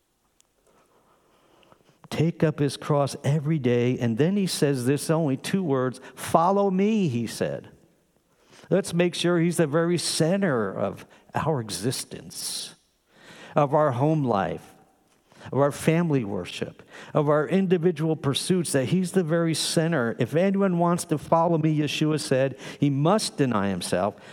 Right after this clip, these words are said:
take up his cross every day, and follow me." Now, to me, Dayenu, that's enough right there for all of us.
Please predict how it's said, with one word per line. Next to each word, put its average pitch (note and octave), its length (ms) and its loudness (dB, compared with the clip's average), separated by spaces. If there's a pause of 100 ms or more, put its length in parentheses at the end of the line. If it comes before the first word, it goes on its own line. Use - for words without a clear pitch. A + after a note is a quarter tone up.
(140)
take G#3+ 280 2
up F3 160 2
his D#3+ 120 -2
cross D3+ 360 0
every C#3 200 2
day, B2 300 2 (400)
and C3+ 180 2
follow B2+ 480 2
me." F#2+ 460 -2 (580)
Now, D3+ 220 2
to D#3 180 0
me, E3+ 280 2
Dayenu, B2 800 2
that's D3+ 260 0
enough A2+ 460 0
right F#2+ 260 -2
there - 380 -10 (1000)
for C3+ 140 0
all A#2 180 4
of F#2 120 -4
us. - 340 -10